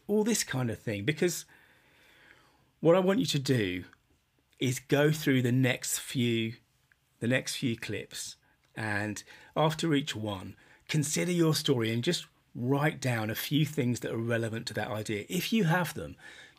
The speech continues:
you won't have everything. <laughs> No, no one has everything. Um, but the, the beauty of this is what we're getting is onto one piece of paper, all these different little elements, all these different little,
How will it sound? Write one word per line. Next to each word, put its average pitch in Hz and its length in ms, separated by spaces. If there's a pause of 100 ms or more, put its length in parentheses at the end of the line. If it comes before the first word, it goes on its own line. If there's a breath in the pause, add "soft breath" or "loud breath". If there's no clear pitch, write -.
you 127 180
won't 143 300
have 143 160
everything. 113 600 (240)
<laughs> 156 240
No, 175 280 (340 loud breath)
no 160 260
one 143 140
has 113 240
everything. 104 560 (360 soft breath)
Um, 104 360 (680 loud breath)
but - 140
the, 135 220
the 135 80
beauty 151 400
of 139 80
this 123 200
is 113 240
what 120 100
we're 113 100
getting 127 320
is 117 180
onto 127 300
one 135 340
piece 135 240
of - 80
paper, 107 340
all 143 200
these 160 180
different 135 360
little 131 260
elements, 110 520
all 135 140
these 151 180
different 135 380
little, 120 320